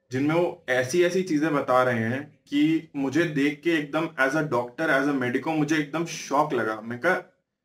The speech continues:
इतना बेवकूफ बना रहे हैं लोगों को, seriously?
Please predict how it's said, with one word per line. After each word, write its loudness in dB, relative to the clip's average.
इतना 0
बेवकूफ 4
बना 2
रहे 0
हैं -2
लोगों 2
को, -10
seriously? 2